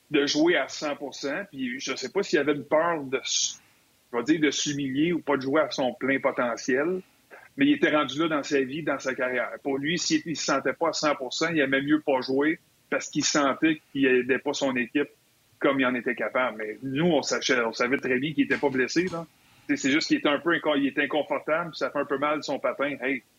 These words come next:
Bob, on a tout mal, là. On est joué quatre-vingt-deux matchs, on joue en série, puis on a tout mal quelque part, mais on joue pareil, tu sais. Fait que ça devenait un sujet qui était, qui était devenu pointueux. Puis j'adore Peter, ça a été un bon ami pendant que j'étais là, puis je voudrais rien dire de mal contre lui.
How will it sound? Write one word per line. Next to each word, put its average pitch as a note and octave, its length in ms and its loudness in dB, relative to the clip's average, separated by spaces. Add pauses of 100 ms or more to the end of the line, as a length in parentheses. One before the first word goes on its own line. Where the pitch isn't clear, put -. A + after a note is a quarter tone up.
(380)
Bob, B2 240 -2
on A2+ 80 -4
a A#2 80 -2
tout D#3 200 -2
mal, C#3+ 300 2
là. A#2 160 -2
On A#2+ 60 -6
est A#2 60 -2
joué C#3 220 0
quatre-vingt-deux C#3+ 520 2
matchs, D3+ 300 -2
on B2 100 -2
joue B2+ 100 -2
en B2+ 40 -2
série, B2 320 -4
puis C3+ 100 -2
on B2 40 -2
a C#3+ 80 -2
tout D3+ 180 -2
mal C#3+ 220 0
quelque C3+ 200 -2
part, D3 160 -2
mais C3 80 -6
on A#2+ 100 -2
joue B2 140 -10
pareil, B2 460 -2
tu C#3 80 -4
sais. C#3 80 -10 (500)
Fait A#2 140 0
que - 80 -20 (120)
ça - 240 0
devenait C3 340 2
un D#3 160 2
sujet C#3 380 0
qui D3 80 0
était, B2+ 200 0 (100)
qui C3 80 -4
était B2+ 160 0
devenu C#3+ 320 0
pointueux. D3+ 640 -2
Puis A#2+ 80 -10
j'adore B2 380 0
Peter, B2+ 300 0
ça - 120 -6
a - 40 -6
été A#2+ 240 -2
un A#2 140 -2
bon B2+ 160 -2
ami B2+ 200 -8
pendant A#2 240 -4
que - 60 -8
j'étais A2+ 180 -4
là, C#3 140 2
puis - 180 -10 (460)
je C3+ 80 -8
voudrais C3+ 240 2
rien D3+ 320 4
dire D3 240 2
de C#3 80 2
mal C3+ 300 0
contre B2+ 280 -6
lui. E3 180 -10